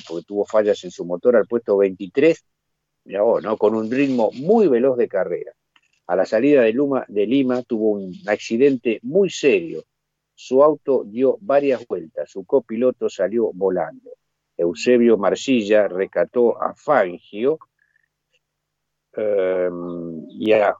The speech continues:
Urrutia y los llevó a un hospital a unos veinte kilómetros. El valcarceño estuvo internado nueve días.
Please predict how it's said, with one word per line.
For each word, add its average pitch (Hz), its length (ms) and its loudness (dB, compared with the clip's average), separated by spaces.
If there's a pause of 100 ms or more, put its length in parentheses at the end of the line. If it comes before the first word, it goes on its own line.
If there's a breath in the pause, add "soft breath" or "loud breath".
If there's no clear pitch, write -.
Urrutia 113 680 2
y 113 140 -6
los 156 260 6
llevó 123 340 2
a 110 40 2
un 120 160 2
hospital 120 460 0
a 107 60 -2
unos 101 260 -6
veinte 135 360 -2
kilómetros. - 840 -10 (160)
El - 140 -8
valcarceño 131 680 2
estuvo 123 200 -2
internado 117 540 2
nueve 143 440 2
días. 110 340 -6